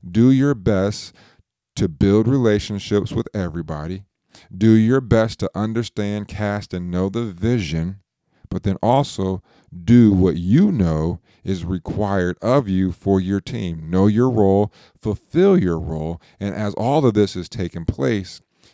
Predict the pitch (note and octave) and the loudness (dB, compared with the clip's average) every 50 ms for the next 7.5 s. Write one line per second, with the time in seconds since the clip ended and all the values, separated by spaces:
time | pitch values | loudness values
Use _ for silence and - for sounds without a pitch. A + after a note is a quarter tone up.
0 | _ _ F2+ G#2 G2+ A2 G#2+ - F#2 F#2 A2 G#2+ - - G#2+ G#2 - - - G#2+ | _ _ -6 -4 -2 -2 -4 -6 -8 -8 -8 -6 -6 -8 -10 -12 -12 -10 -6 -4
1 | G2 F#2 F2+ E2+ F2 F2 F2 - _ _ _ _ _ - F#2+ F2+ - - F2 D2+ | -4 -2 -2 -4 -4 -8 -10 -14 _ _ _ _ _ -12 -12 -10 -10 -12 -14 -14
2 | - - A2 G#2+ G#2 - - G#2+ F#2+ - G2 G2+ G2+ G2+ G2 F#2+ _ _ _ _ | -6 -2 -2 -2 0 -2 -6 -8 -8 -6 -6 -4 -4 -4 -6 -8 _ _ _ _
3 | - - - G#2+ G2+ G2+ G#2+ A2 - - F2+ F2 F2 F2 - _ - A2 B2 C3+ | -20 -8 -4 -2 0 0 0 0 -2 -4 -6 -6 -6 -6 -6 _ -6 -6 -4 -4
4 | D#3+ C#3+ - - F2 E2+ E2+ E2+ - - - - _ _ _ _ _ _ _ _ | -4 -6 -6 -4 -2 -2 -2 -2 -4 -10 -16 -20 _ _ _ _ _ _ _ _
5 | - D3+ D3+ C3 A#2 A2+ - - - - _ _ _ - A2+ A2+ G2+ G2 G2+ G2 | 6 8 10 10 10 8 4 0 -8 -16 _ _ _ -4 -4 -4 -2 -2 0 0
6 | G2 G2 F#2 - - - G2+ F2 D#2 - G2+ F#2+ F#2+ F#2 F2+ - - F#2 E2+ - | 0 0 -2 -4 -6 -6 -6 -4 -2 0 0 2 2 0 -2 -4 -8 -12 -12 -10
7 | - - A2+ A2 F#2+ - - - - | -6 -4 -4 -4 -4 -6 -12 -16 -18